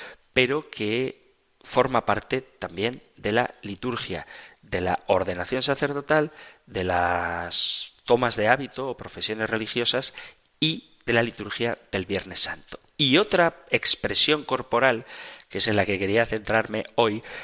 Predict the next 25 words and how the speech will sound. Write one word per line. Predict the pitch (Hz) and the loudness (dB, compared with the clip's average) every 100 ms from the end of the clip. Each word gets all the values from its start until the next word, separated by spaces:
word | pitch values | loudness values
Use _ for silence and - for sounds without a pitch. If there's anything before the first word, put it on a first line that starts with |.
| - - - - | -18 -20 -6 0
es | 165 - | 2 4
la | 131 160 - - _ - | 2 2 -2 -18 _ -6
inclinación. | 143 123 110 - 123 110 107 104 92 - - 196 139 - - - - | -6 -6 -12 -6 -2 -2 -2 -2 -2 -4 -2 -2 -4 -10 -18 -10 -4
Hay | 120 139 - _ - | -2 -2 -10 _ -12
inclinaciones | 120 107 - 110 95 95 - 143 151 - | -12 -8 -4 -4 -2 -4 -2 -2 -2 -4
de | 110 - | -2 0
cabeza | 92 143 - 113 143 - - - - | 2 2 0 -4 -4 -10 -20 -20 -8
que | - 120 | 0 2
se | - 120 | 4 4
hacen | 110 - 131 135 - - | 2 0 -2 -4 -20 -12
durante | 107 98 95 - 127 139 - | -4 -2 -4 -2 -2 -2 -4
la | 95 | -6
celebración | 87 87 80 - 113 123 | -6 -6 -8 -4 -4 -2
de | 104 | -4
la | 82 | -2
Santa | 107 113 101 | -4 -4 -6
Misa | 110 147 123 - - - - - | -2 0 2 0 -6 -12 -12 -12
que | - 160 - | 2 2 2
indican | 127 120 147 - 139 151 - _ - | -6 -6 -6 0 2 2 -6 _ -8
reverencia | 104 101 98 151 - 147 139 - | -4 0 2 0 -2 0 0 0
y | 151 135 | -2 2
honor | 120 135 139 147 - - - _ - | 2 2 -2 -4 -16 -20 -20 _ 0
a | |
la | 92 92 | 2 2
persona | 87 90 - 143 151 143 180 | -2 2 2 2 2 0 -2